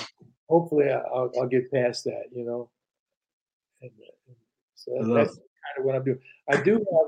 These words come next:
Speaker 1: I do have a, an album, uh, that, uh, recent, recently out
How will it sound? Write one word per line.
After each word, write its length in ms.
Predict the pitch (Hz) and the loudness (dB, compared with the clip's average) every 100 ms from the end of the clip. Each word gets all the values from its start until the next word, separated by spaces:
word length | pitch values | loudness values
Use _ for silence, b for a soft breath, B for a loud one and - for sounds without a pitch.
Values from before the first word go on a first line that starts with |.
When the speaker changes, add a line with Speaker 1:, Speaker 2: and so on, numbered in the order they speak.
| 143 | 4
Speaker 1:
I 80 | 147 | 4
do 140 | 170 202 | 6 6
have 180 | 170 139 | 6 4
a, 220 | 135 120 | 0 -2
an 100 | 127 | -4
album, 420 | 135 175 190 127 117 _ _ _ _ _ - | -2 0 0 -2 -6 _ _ _ _ _ -10
uh, 180 | 131 120 - - - | -6 -6 -8 -4 -2
that, 760 | - - - _ _ _ 127 123 _ _ _ _ 131 | -2 -4 -20 _ _ _ -20 -20 _ _ _ _ -18
uh, 40 | 123 - _ _ _ | -18 -20 _ _ _
recent, 380 | 135 139 131 135 - _ _ _ | -6 -6 -6 -12 -16 _ _ _
recently 420 | 135 131 143 120 120 | -8 -6 -6 -4 0
out 260 | 120 123 | 0 -2